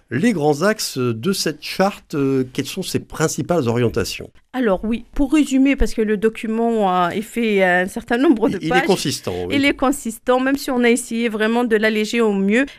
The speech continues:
Speaker 2: Mais, euh, euh, pour donner les quatre grandes orientations donc, de ce document,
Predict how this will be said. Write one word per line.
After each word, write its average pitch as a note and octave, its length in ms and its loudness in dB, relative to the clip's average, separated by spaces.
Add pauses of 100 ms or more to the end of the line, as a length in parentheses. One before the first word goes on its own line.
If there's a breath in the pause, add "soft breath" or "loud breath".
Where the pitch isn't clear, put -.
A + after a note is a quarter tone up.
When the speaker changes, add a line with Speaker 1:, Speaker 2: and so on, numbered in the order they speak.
Speaker 2:
Mais, B3 340 2
euh, G#3+ 120 2 (220)
euh, D3 460 -8
pour A#3 240 2
donner C4 300 4
les B3 120 2
quatre D4+ 380 0
grandes B3 260 -2
orientations A3 680 0
donc, G#3 280 -2
de F#3+ 140 -2
ce C4 180 -4
document, G#3+ 540 -2